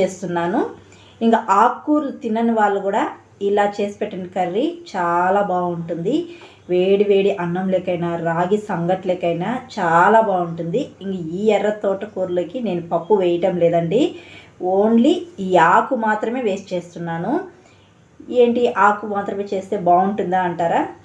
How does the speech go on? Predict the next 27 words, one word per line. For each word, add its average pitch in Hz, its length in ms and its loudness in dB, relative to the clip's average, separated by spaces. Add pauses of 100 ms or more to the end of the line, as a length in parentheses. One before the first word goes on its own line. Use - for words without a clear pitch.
చాలా 202 580 6 (100)
బాగుంటుంది. 185 600 -2 (680)
మీరు 214 240 2 (140)
ఇలా 196 120 4 (100)
ఒకసారి 202 440 -2
ట్రై 185 120 0 (120)
చేసి 220 240 -6
చూడండి. 180 440 0 (1120)
ఆకుకూర 233 360 4 (200)
తిన్న 214 200 2 (140)
వాళ్ళు 208 300 4
కూడా 240 180 2 (640)
చాలా 196 300 4 (120)
బాగా 190 240 2
తింటారు. 175 460 -2 (200)
ఇంక 254 120 4 (160)
ఈ 233 40 6 (140)
ఎర్ర 208 160 4 (160)
తోటకూర 226 460 2 (320)
నేను 220 260 2
ఎలా 240 160 6 (140)
చేస్తాను 202 380 -2 (120)
కర్రీ 190 320 2
అనేది 185 380 0 (400)
వీడియో 214 280 6
చూసే 202 320 -6
ముందు 190 200 0